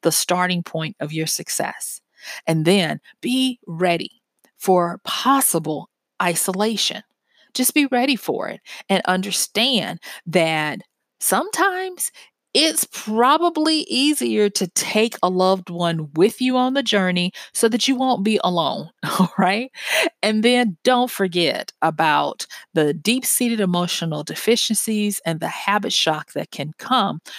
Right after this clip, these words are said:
when you succeed and when now your world is turned upside down because more people start depending on you because you're the successful one, all right?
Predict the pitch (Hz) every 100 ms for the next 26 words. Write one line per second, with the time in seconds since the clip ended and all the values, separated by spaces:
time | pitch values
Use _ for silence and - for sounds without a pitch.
0 | - - 160 208 233 226 220 208 - 185
1 | - - - 240 196 - 127 - - -
2 | - 170 160 170 175 170 170 185 196 180
3 | 170 175 160 202 269 269 190 - 190 175
4 | 165 - 170 - 156 151 196 214 185 175
5 | - 165 156 151 151 - - - 320 330
6 | 285 - 220 - 180 170 - - 208 196
7 | 165 156 156 160 160 - 147 147 - 156
8 | 180 262 208 160 - 254 - - - -
9 | - - - - - - _ - - -
10 | 180 170 170 196